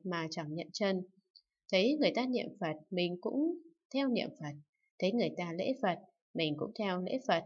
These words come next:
mà chẳng triệt để. Hoặc thấy người ta tụng kinh cũng chẳng tụng kinh, thấy người ta trì chú cũng chẳng trì chú.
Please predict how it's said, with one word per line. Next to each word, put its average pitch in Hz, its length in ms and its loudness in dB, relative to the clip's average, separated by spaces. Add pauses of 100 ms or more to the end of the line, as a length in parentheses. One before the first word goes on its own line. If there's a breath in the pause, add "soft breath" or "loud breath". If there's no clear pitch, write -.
mà 180 180 -2
chẳng 156 300 -6
triệt 160 240 -2
để. 165 160 0 (540 loud breath)
Hoặc 190 180 0
thấy 214 240 4
người 294 200 2
ta 247 180 0
tụng 190 260 -4
kinh 262 380 2
cũng 262 360 0
chẳng 165 260 -4
tụng - 240 -6
kinh, 247 220 2 (400 loud breath)
thấy 254 140 4
người 269 220 2
ta 247 140 2
trì 165 280 -4
chú 208 400 -2
cũng 285 160 -2
chẳng 170 280 -4
trì 147 240 -8
chú. 175 340 -4